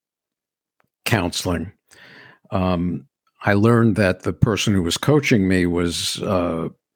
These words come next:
was an executive coach. I, I didn't even know what those were at the time. And I realized that that was what I wanted to be. So, um, I,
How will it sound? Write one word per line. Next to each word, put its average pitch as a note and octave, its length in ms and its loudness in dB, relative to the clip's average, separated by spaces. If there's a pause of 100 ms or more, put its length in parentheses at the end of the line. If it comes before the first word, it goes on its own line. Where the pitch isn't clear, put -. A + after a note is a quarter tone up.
(160)
was G2+ 200 2
an F#2+ 100 4
executive F2+ 540 0
coach. F#2 400 0
I, E2 300 -4
I F#2 100 0
didn't F2+ 300 2
even F2 260 2
know F2+ 120 2
what E2+ 220 0
those D#2+ 320 -4
were F#2 300 2
at E2 100 -8
the F2 80 -6
time. D#2 480 -8 (800)
And F#2+ 120 2
I F#2 60 4
realized G2+ 720 4
that E2 160 -4
that G#2 240 2
was - 540 -2 (260)
what F#2+ 200 2
I F2+ 80 4
wanted F2 420 0
to D2+ 80 -8
be. E2 340 -2
So, D#2+ 500 -4
um, D#2+ 480 -4 (680)
I, F2+ 260 0